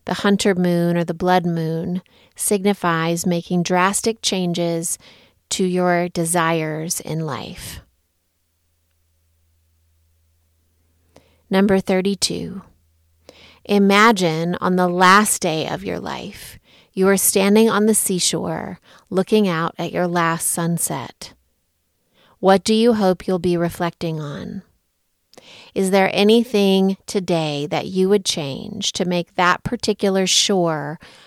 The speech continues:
more peaceful? Number thirty-three. What was your favorite childhood book?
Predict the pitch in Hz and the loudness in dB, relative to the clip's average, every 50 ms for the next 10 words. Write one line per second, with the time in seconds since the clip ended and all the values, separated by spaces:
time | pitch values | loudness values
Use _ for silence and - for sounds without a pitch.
0 | _ _ - 185 180 170 170 175 - - - 165 160 165 - - - - 143 - | _ _ -6 -2 0 0 0 0 -2 -6 -8 -6 -6 -4 -4 -4 -4 -4 -8 -8
1 | - - 170 180 - _ _ _ _ _ _ _ _ _ _ _ _ _ _ _ | -8 -10 -10 -12 -14 _ _ _ _ _ _ _ _ _ _ _ _ _ _ _
2 | _ _ _ _ _ _ _ _ _ _ _ _ _ _ _ - - - - - | _ _ _ _ _ _ _ _ _ _ _ _ _ _ _ -20 -20 -20 -20 -20
3 | - - - - - - - - - _ _ _ _ _ _ _ - 202 190 190 | -20 -20 -20 -20 -20 -20 -20 -20 -20 _ _ _ _ _ _ _ -4 0 0 2
4 | 190 202 202 190 - 214 202 202 208 214 214 - - - 175 160 156 - - - | 2 2 0 2 4 4 4 4 4 2 2 0 -4 -8 -8 -8 -8 -10 -10 -12
5 | - - 214 - - - _ _ _ _ _ _ _ _ _ _ _ _ _ _ | -14 -14 -16 -18 -20 -20 _ _ _ _ _ _ _ _ _ _ _ _ _ _
6 | - 196 202 196 220 208 185 220 226 226 - - 208 196 190 180 196 196 - - | 4 6 6 8 6 4 4 2 2 0 0 0 0 0 2 2 0 -2 -2 -2
7 | - - 185 175 175 170 175 170 - - 185 175 175 170 175 165 - - - - | -4 -4 -2 -2 -2 -2 -4 -4 -6 -6 -6 -6 -4 -4 -4 -4 -4 -6 -10 -16
8 | - | -20